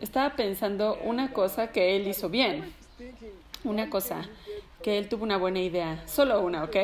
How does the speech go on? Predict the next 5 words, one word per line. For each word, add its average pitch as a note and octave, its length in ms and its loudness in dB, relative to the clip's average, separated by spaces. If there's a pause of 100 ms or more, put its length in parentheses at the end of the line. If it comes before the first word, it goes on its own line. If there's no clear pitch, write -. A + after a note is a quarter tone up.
(1200)
Y G3 280 0
él, G3 320 0 (100)
y F#3+ 180 -2
él G3+ 140 0
dijo, F#3 480 -4